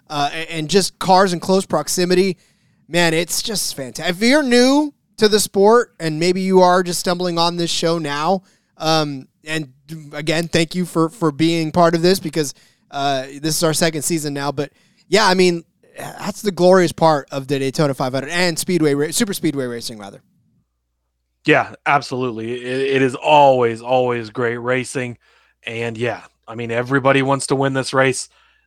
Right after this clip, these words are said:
Speaker 2: Nobody's thinking about the points. It's the first race of the season. You're not in the points mindset yet, and it's all about that trophy. The payouts for the Daytona five hundred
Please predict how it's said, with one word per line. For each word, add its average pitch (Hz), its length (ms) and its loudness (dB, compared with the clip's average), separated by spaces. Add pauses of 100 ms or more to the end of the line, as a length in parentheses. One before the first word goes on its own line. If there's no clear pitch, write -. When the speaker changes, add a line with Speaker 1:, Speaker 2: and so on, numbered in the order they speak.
(140)
Speaker 2:
Nobody's 127 440 0
thinking 123 240 -4
about 123 160 0
the 120 60 -8
points. 170 260 -4
It's 208 120 -6
the 175 60 -4
first 151 280 2
race 135 180 0
of 127 60 -10
the 127 100 -4
season. 160 460 0 (360)
You're 135 100 -4
not 135 160 4
in 131 80 -2
the 123 80 -2
points 131 340 -4
mindset 127 480 -2
yet, 127 240 4
and 127 340 2
it's 117 160 -6
all 131 320 2
about 120 240 -2
that 107 180 -10
trophy. 135 480 -2 (360)
The - 80 -20
payouts 151 600 4
for 147 120 -8
the 139 80 0
Daytona 143 360 0
five 147 240 4
hundred 147 360 0